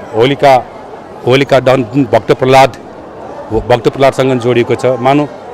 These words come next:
सरी, भनौँ कि अब, आ, भक्त प्रह्लादलाई <clears throat> मार्नको लागि उसको हिरण्यकशिपुले, आ,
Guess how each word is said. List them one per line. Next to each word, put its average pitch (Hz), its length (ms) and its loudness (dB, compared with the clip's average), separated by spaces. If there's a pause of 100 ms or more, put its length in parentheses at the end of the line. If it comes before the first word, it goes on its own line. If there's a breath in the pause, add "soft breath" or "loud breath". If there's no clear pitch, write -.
(440)
सरी, 113 240 0
भनौँ 117 340 2
कि 156 140 2
अब, 127 260 4
आ, - 1200 0
भक्त 113 280 0
प्रह्लादलाई 135 680 2 (400)
<clears throat> 120 420 -4
मार्नको 131 460 2
लागि 117 460 0 (420)
उसको 123 280 -2
हिरण्यकशिपुले, 127 1080 0 (1080)
आ, 104 420 2